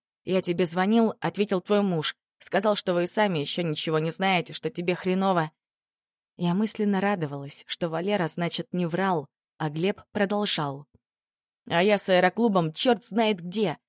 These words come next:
Короче, бросил все в машину и к тебе. Телефон уже в дороге потянулся,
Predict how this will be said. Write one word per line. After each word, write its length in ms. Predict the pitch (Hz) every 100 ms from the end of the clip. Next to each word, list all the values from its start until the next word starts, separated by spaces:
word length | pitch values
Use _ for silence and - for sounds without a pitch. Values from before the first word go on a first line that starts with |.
| _ _
Короче, 340 | 185 190 - 180
бросил 380 | 196 208 175
все 240 | - - 151
в 60 |
машину 440 | 160 165 226 202 165
и 60 |
к 80 | 156
тебе. 360 | - 190 165 139 _ _ -
Телефон 480 | 190 180 - 202 180
уже 220 | 156 165
в 40 |
дороге 380 | 156 185 196 175
потянулся, 800 | - 165 180 175 170 - 160